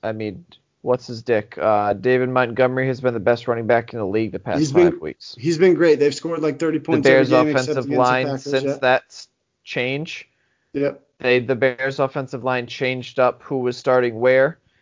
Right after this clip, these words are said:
Speaker 1: That's when David Montgomery went off. Mitch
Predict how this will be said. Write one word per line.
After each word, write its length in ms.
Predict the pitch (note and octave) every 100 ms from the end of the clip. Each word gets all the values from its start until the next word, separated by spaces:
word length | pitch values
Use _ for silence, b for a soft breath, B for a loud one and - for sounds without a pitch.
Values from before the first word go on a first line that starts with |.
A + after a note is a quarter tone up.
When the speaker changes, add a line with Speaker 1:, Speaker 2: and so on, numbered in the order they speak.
| _ _ _ _ _
Speaker 1:
That's 360 | A#2 A2+ A2
when 260 | A#2+ A2 G#2
David 240 | A2 G#2 G#2+
Montgomery 420 | G#2+ A2+ G2 G2
went 200 | F#2+ A2
off. 220 | G2+ D2 _ _ _ _ -
Mitch 140 | A2